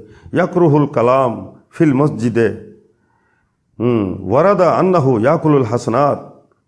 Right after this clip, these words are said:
কামা তাকুলুন নারু আল হাতব। যে মসজিদের মধ্যে কথা বলা, দুনিয়াবি কথা বলা, এটা মকরু। এবং হাদিসে পাকের মধ্যে বর্ণনা এসেছে যে দুনিয়াবি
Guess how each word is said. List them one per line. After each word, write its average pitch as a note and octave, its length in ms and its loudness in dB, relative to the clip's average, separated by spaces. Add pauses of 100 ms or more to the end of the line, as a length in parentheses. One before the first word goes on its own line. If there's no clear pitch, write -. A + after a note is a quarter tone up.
কামা A#2+ 520 -2
তাকুলুন A#2+ 840 0
নারু B2 480 0
আল G#2 120 -2
হাতব। - 560 -6 (760)
যে G#2 160 -2
মসজিদের A2+ 520 0
মধ্যে C#3 580 -2 (920)
কথা F3+ 300 -2
বলা, C3+ 240 2
দুনিয়াবি A#2+ 520 0
কথা D#3 220 0
বলা, F3 520 0
এটা A2 200 -4
মকরু। D3 720 0 (540)
এবং F3+ 360 0
হাদিসে D3+ 400 -2
পাকের C#3 320 0
মধ্যে B2 320 -2
বর্ণনা B2+ 360 0
এসেছে F3+ 440 0 (400)
যে A2 140 0
দুনিয়াবি C#3+ 420 2